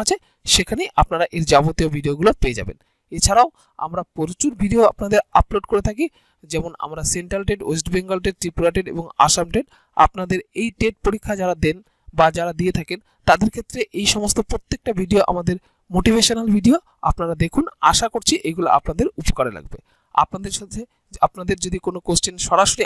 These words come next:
আমাদের করার দরকার থাকে তাহলে আপনারা আমাদের সকাল আটটা, সকাল নটা,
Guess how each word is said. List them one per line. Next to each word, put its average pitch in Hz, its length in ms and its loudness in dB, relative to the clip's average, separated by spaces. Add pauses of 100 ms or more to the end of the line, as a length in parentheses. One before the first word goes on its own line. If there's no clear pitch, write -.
আমাদের 175 300 -2
করার 165 260 4
দরকার 151 320 -2
থাকে 202 180 -2 (320)
তাহলে 156 180 0 (180)
আপনারা 180 260 -2 (380)
আমাদের 151 280 -2 (340)
সকাল 196 340 4 (140)
আটটা, 196 260 4 (360)
সকাল 185 340 0 (100)
নটা, 180 220 -2